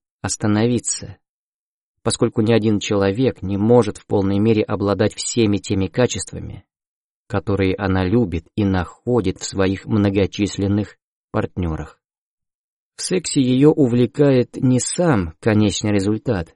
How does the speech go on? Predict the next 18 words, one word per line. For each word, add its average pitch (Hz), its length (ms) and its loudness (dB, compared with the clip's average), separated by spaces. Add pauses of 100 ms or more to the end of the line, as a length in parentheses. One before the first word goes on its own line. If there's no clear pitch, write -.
в - 60 -12
виде 101 180 -2
получения 101 540 0
многочисленных 98 800 -2
оргазмов, 95 640 -4 (720)
а 98 180 2
возможность 98 840 0
непрерывного 113 720 2
поиска 120 460 0
самой 101 320 0
себя 101 600 -2
в - 80 -14
смене 104 400 0
различных 101 560 -2
ситуаций, 101 680 -4
обстоятельств 98 1040 -4
и 92 180 -4
партнёров. 92 680 -8